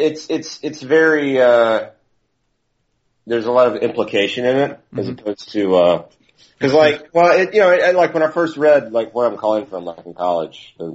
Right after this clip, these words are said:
Speaker 1: Raymond Carver book, um, which is sort of his, like, greatest hits, I guess,
Speaker 2: Mm-hmm.
Speaker 1: to, to, to circle it back. Um, I was like,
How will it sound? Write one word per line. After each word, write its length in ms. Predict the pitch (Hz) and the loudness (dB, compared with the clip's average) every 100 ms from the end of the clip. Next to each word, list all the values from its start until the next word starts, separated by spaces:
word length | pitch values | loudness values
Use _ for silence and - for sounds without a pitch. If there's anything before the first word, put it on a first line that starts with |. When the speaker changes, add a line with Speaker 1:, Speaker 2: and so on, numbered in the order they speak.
| - | -14
Speaker 1:
Raymond 320 | 82 90 80 | -12 -10 -8
Carver 220 | 85 80 | -6 -6
book, 260 | 78 76 _ _ _ _ _ _ _ _ _ - | -8 -10 _ _ _ _ _ _ _ _ _ -6
um, 500 | 92 90 85 82 80 _ _ - | -2 0 0 -2 -8 _ _ -14
which 180 | 95 82 | -14 -12
is 80 | - | -6
sort 160 | 95 | -4
of 120 | 87 82 | -4 -6
his, 140 | 78 | -6
like, 220 | 80 69 | -6 -6
greatest 360 | 80 78 78 - | -6 -6 -6 -4
hits, 200 | 87 - | -4 0
I 80 | 113 | 2
guess, 380 | 135 131 - _ 131 | 2 0 -8 _ -14
Speaker 2:
Mm-hmm. 120 | 123 | -8
Speaker 1:
to, 160 | - - - | -8 -8 -4
to, 160 | 120 110 | -4 -2
to 80 | |
circle 320 | - 104 87 82 | 0 0 0 0
it 60 | |
back. 300 | 92 98 - _ _ _ _ _ _ _ _ _ _ - | 0 0 -4 _ _ _ _ _ _ _ _ _ _ -2
Um, 600 | 104 101 98 95 90 82 _ _ 110 | 2 4 2 0 -4 -12 _ _ 0
I 60 | |
was 100 | 110 113 | 2 4
like, 360 | 113 104 - | 2 0 -6